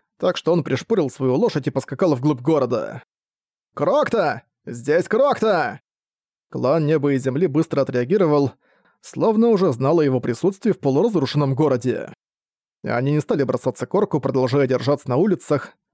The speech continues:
Игроки ждали, пока соберётся как можно больше их союзников. Крокто быстро осмотрел окрестности.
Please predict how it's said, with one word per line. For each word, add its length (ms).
Игроки 400
ждали, 260
пока 260
соберётся 480
как 140
можно 260
больше 320
их 80
союзников. 840
Крокто 420
быстро 340
осмотрел 380
окрестности. 760